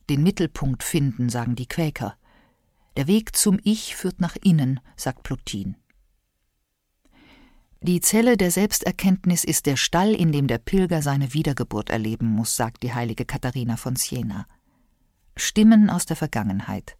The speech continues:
Eigentlich sind es Richtlinien und Tugenden der Vergangenheit.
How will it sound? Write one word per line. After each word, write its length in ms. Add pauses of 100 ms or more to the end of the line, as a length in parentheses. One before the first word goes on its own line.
(1000)
Eigentlich 400
sind 160
es 220
Richtlinien 560
und 160
Tugenden 500
der 100
Vergangenheit. 760